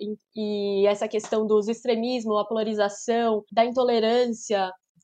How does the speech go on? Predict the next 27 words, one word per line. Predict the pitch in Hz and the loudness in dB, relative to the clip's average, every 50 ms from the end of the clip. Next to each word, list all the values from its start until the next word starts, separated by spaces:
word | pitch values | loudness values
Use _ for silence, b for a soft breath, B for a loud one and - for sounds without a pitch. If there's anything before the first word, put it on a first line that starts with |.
| _ - | _ -4
Não | 226 233 240 269 | -2 -2 0 0
tem | 277 269 | -2 -2
como | 262 - 269 262 247 254 254 247 247 240 240 | 0 0 0 0 0 0 0 0 0 0 2
negar | 233 226 226 214 208 208 214 269 330 | 2 0 0 2 4 4 4 4 2
que | - 277 | -2 -6
os | 233 | -6
movimentos | 247 233 220 226 226 226 226 | -6 -4 -2 -2 -4 -4 -4
juvenis | 226 220 214 208 208 202 202 - | -2 -2 0 0 0 -2 -4 -8
estão | - - _ - 240 262 - | -16 -18 _ -4 -4 -2 0
fazendo | 370 320 247 247 240 226 214 | 0 0 0 -2 -4 -4 -4
parte | - 196 190 214 269 294 - - 214 | -2 -2 0 0 0 -2 -4 -8 -10
disso, | 196 196 202 214 277 262 - | -8 -6 -6 -6 -6 -4 -4
eles | 220 202 202 - - - | -4 -4 -6 -8 -6 -4
são | - 226 - 180 | -2 -2 0 -2
a-, | 175 - | -4 -4
também | - - 233 214 208 202 220 285 | -4 -2 -2 -2 0 -2 -2 -2
afetados, | 320 294 - 226 214 - 196 196 214 214 220 | -4 -6 -8 -8 -6 -4 -4 -4 -4 -6 -6
tão | - 226 220 | -6 -8 -6
quanto, | 285 - 262 220 226 220 - 220 208 202 196 190 185 - - - | -4 -4 -4 -4 -4 -4 -2 0 0 0 0 0 -2 -4 -6 -6
é, | - 190 185 180 - | -6 -4 -4 -4 -4
os | 202 214 202 | -4 -4 -4
adultos | 202 196 - 202 233 262 254 240 233 220 190 | -4 -4 -4 -4 -6 -6 -6 -8 -8 -4 -2
e | 196 196 | 0 0
as | 180 - 202 196 196 | 0 0 -2 -2 -4
instituições | 202 202 - - - 202 - - 226 277 - | -6 -8 -8 -10 -14 -12 -8 -8 -8 -8 -8
comunitárias | 247 240 214 214 - 190 190 190 - - | -8 -8 -8 -6 -4 -6 -6 -6 -8 -8
são. | - 196 185 196 254 | -4 -2 -2 0 -2